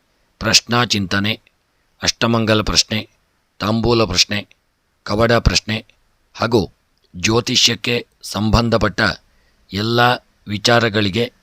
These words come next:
ನೀವು ನಮ್ಮನ್ನು ಸಂಪರ್ಕಿಸಬಹುದು. ಸ್ನೇಹಿತರೆ, ನಿಮ್ಮ ಪ್ರೋತ್ಸಾಹ ಸದಾಕಾಲ ಹೀಗೆ ಇರಲಿ ಎಂದು ಕೇಳಿಕೊಳ್ಳುತ್ತಾ, ನಮ್ಮ ಚಾನಲ್ನ ಎಲ್ಲ ವಿಡಿಯೋಗಳನ್ನು ಲೈಕ್ ಮಾಡಿ ಮತ್ತು ನಿಮ್ಮ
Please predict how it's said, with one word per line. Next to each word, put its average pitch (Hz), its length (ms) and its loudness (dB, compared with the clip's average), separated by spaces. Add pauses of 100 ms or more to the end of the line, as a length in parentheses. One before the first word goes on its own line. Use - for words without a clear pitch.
(260)
ನೀವು 113 220 -2
ನಮ್ಮನ್ನು 107 480 -2 (260)
ಸಂಪರ್ಕಿಸಬಹುದು. 101 1040 -4 (800)
ಸ್ನೇಹಿತರೆ, 120 680 -4 (640)
ನಿಮ್ಮ 123 520 0 (160)
ಪ್ರೋತ್ಸಾಹ 107 640 -2 (140)
ಸದಾಕಾಲ 104 680 0 (240)
ಹೀಗೆ 104 400 -4
ಇರಲಿ 98 340 -4 (560)
ಎಂದು 107 300 -4 (300)
ಕೇಳಿಕೊಳ್ಳುತ್ತಾ, 110 720 -2 (880)
ನಮ್ಮ 117 220 -2
ಚಾನಲ್ನ 110 440 -2 (300)
ಎಲ್ಲ 107 200 -4
ವಿಡಿಯೋಗಳನ್ನು 101 800 -4
ಲೈಕ್ 104 300 -4
ಮಾಡಿ 104 340 -4 (440)
ಮತ್ತು 104 200 -4
ನಿಮ್ಮ 107 360 -2